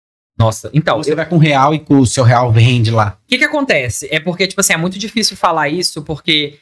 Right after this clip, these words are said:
Speaker 1: tem épocas e épocas. Isso é uma análise de quando você tá indo.
Speaker 2: Uhum.
Speaker 1: Por exemplo, pode ter tido um momento na Argentina que era mais lucrativo levar real.
Speaker 2: Uhum.
Speaker 1: Outro que era mais lucrativo você já trocar aqui o peso.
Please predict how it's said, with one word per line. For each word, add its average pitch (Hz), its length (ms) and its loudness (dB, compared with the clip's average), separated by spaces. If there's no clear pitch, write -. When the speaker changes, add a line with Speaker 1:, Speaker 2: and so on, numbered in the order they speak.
Speaker 1:
tem 185 320 0
épocas 254 600 0
e 226 100 -4
épocas. 147 580 -2
Isso 190 220 2
é 214 40 4
uma 202 120 0
análise 190 540 -2
de 170 220 -10
quando 226 200 0
você 233 200 -6
tá 233 200 -2
indo. 147 300 -2
Speaker 2:
Uhum. 120 200 -12
Speaker 1:
Por 180 80 0
exemplo, 170 300 -2
pode 202 260 0
ter 202 220 4
tido 196 280 -2
um 202 40 0
momento 190 400 0
na 185 100 2
Argentina 175 680 -2
que - 120 -4
era 180 100 -2
mais 180 420 -2
lucrativo 190 720 -2
levar 202 260 2
real. 143 600 -2
Speaker 2:
Uhum. 135 220 -10
Speaker 1:
Outro 202 320 2
que 226 100 -2
era 208 100 0
mais 202 160 -4
lucrativo 196 400 -6
você 196 200 -8
já 196 100 -6
trocar 202 300 0
aqui 233 120 -6
o 247 60 -4
peso. 131 540 -2